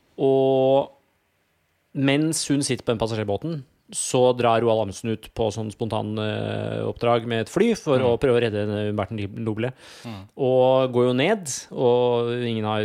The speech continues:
Speaker 1: hørt fra han siden, eh, omkom. Eh,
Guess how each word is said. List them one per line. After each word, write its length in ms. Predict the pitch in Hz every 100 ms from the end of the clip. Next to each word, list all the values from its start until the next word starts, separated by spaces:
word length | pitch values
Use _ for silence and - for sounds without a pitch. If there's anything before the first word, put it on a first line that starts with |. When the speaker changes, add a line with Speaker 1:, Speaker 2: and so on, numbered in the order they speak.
| 101
Speaker 1:
hørt 160 | 107
fra 160 | - 110
han 160 | 104
siden, 380 | 98 110 170 214 147 _
eh, 140 | - 123
omkom. 420 | 117 101 113 95 - - - - - -
Eh, 440 | 131 123 127 131